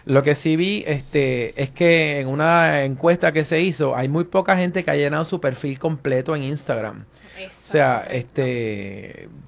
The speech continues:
Speaker 1: un, o sea, un porcentaje grandísimo de personas, con comparación con otras redes,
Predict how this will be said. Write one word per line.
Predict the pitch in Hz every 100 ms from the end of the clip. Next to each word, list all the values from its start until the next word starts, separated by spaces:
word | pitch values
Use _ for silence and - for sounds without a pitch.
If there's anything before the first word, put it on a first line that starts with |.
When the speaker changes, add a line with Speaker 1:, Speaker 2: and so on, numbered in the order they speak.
| _ _ -
Speaker 1:
un, | 131 143 135
o | -
sea, | 139
un | 123
porcentaje | - 165 160 185 151 156 170 175 -
grandísimo | 139 139 131 123 131 165 175 156 135
de | 127
personas, | 120 - 165 151 156 - - - - _ _ - _ - 156
con | 143 117
comparación | 117 117 110 131
con | 151
otras | 151 151 147
redes, | 165 165 156